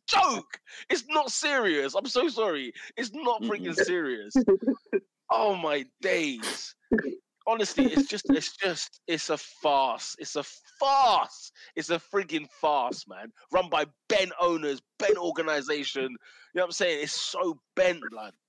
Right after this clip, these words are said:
Speaker 1: Bent, honestly. The, the, the history of Serie A is steeped in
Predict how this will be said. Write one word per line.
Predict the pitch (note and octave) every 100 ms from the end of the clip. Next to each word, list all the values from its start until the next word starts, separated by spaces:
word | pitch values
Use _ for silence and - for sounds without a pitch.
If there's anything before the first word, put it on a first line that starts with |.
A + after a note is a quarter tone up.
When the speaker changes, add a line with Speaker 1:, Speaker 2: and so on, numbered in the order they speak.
| _ _ -
Speaker 1:
Bent, | F#3 D#3+ A2+ - _ D#3+
honestly. | E3+ D#3 - G#2+ E2 - _ _ _ _ -
The, | D#3+ C#3
the, | F3 D3 D#3
the | D3 F#3
history | G#3+ - E3+
of |
Serie | - E3+ D#3
A | D3+
is | C3 B2+ -
steeped | - - F#3+ E3+ -
in | D3+